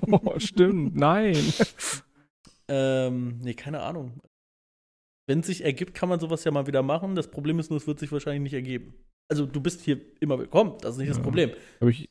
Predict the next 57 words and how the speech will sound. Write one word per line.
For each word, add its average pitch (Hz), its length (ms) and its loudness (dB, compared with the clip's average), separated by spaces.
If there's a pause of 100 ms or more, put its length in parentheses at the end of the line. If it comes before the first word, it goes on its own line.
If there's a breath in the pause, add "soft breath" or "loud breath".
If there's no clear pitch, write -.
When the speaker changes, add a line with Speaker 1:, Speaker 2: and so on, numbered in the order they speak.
Speaker 1:
also, - 180 2
als 123 140 6
ich 123 160 4
reinkam, 120 480 6
wurde 117 120 4
erstmal 110 240 2
gesagt, 110 280 0 (140)
"Bitte 139 240 8
geh 123 100 4
nicht 127 200 4
ins 117 160 2
Zimmer 120 340 4
X, - 300 2
Zimmer 127 260 8
Y 131 480 8
Speaker 2:
<laughs> - 500 4
Speaker 1:
und, 127 460 6 (180)
äh, 107 300 6
zieh - 400 -14 (260)
Speaker 2:
Richtig. 131 160 6
Speaker 1:
dich 131 140 6
bitte 117 220 4
aus. - 300 -2 (140)
Danke." 95 260 0
Speaker 2:
Natürlich. 127 440 -4 (720)
Ähm, 120 800 0
naja, 120 180 -2
ich 110 80 -10
glaub, - 160 -8
dass - 180 -16
man 123 220 -6
die 120 100 -12
Schuhe 135 260 -6
aus-, 131 180 -8
ich - 100 -12
glaub, 240 160 -2
ich - 120 0
hab - 120 -2
dich - 140 -4
gar 139 100 2
nicht 131 140 -2
aufgefordert, 139 500 -2
die 135 80 -8
Schuhe 135 220 -4
auszuziehen. 139 800 -6
Ich - 1000 -20
hab - 40 -18
dir 160 80 -6
nur 147 100 0
gesagt, 143 260 -2
wo 139 60 -2
du 135 80 -8
sie 127 140 -4
hintun 156 320 -4
kannst 139 260 -8
und 143 80 -8
dann 143 280 -4